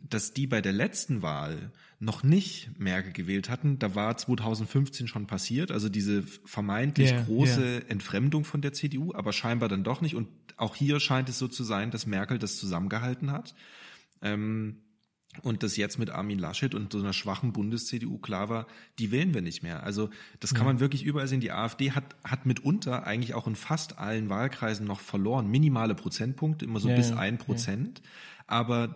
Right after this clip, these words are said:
Speaker 1: die C D U hat vor allem verloren. Ähm, und das ist das Gravierende an der Sache, dass es keine ordentliche Gegenposition dazu gab, keine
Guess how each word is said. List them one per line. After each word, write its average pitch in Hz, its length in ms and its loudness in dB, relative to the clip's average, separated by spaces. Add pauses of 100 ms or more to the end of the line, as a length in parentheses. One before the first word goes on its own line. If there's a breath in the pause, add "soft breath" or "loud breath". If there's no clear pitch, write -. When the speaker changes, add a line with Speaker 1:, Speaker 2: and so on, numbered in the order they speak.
(120)
Speaker 1:
die 113 80 2
C - 180 2
D 117 140 0
U 170 280 0
hat 107 140 -2
vor - 180 -6
allem 92 220 -4
verloren. 87 640 -6 (420 loud breath)
Ähm, 104 360 -4
und 107 160 -2
das 180 160 4
ist - 120 -2
das 110 140 -2
Gravierende 104 480 -2
an 87 120 -6
der 87 100 -4
Sache, 90 240 -6
dass 98 180 -2
es 110 160 -4
keine 123 640 -2
ordentliche 123 760 -2
Gegenposition 117 840 -2
dazu 95 240 -6
gab, 87 240 -8
keine 110 560 -6